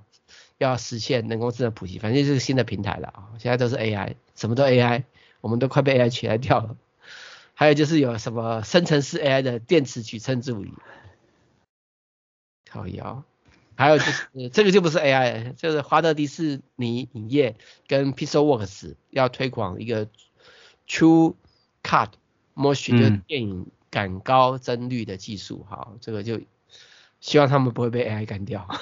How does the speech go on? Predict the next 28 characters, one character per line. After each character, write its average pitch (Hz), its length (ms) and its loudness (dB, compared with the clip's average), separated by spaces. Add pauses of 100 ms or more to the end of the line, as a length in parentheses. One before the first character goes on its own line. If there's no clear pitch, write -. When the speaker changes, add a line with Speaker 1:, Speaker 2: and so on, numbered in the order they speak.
(400)
Speaker 1:
<laughs> - 580 -4
还 151 80 4
有 147 60 4
就 151 100 2
是 156 60 6
华 139 180 2
硕 156 180 4
推 147 220 0
出 147 160 -2
新 139 240 -4
的 131 120 2
R 117 220 0
X 127 240 0
七 131 220 -8
六 131 100 2
零 104 380 -6
X 123 280 0
T 120 200 -10
十 - 160 -14
六 131 140 -2
G 120 240 -6
微 117 240 -4
软 120 240 -2
的 - 180 -12
显 101 200 -6
示 110 160 -10
卡。 - 220 -8 (560)
对。 - 180 -14